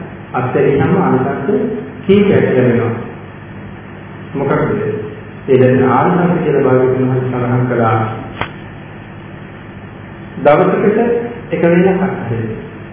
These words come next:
එහෙම නැත්නම් එක වේලෙන් ජීවත්. සැහැල්ලු බව, නිරෝගී බව,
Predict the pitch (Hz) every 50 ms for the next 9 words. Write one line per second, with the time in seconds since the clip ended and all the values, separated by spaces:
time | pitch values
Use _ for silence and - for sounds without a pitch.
0 | - - - - - - - - - - - - 170 160 170 185 190 196 196 -
1 | - 226 233 240 254 254 254 254 247 - - - - - - - - - - -
2 | - - - - - - - - - - - - - - - - - - - -
3 | - - - - - - - - - - - - - - - - - - - -
4 | - - - - - - 123 117 120 120 131 - 151 156 - 156 165 180 185 202
5 | - - - - - - - - - - - - - - - - - - - -
6 | - - - - 113 113 123 123 127 135 139 143 147 147 139 165 170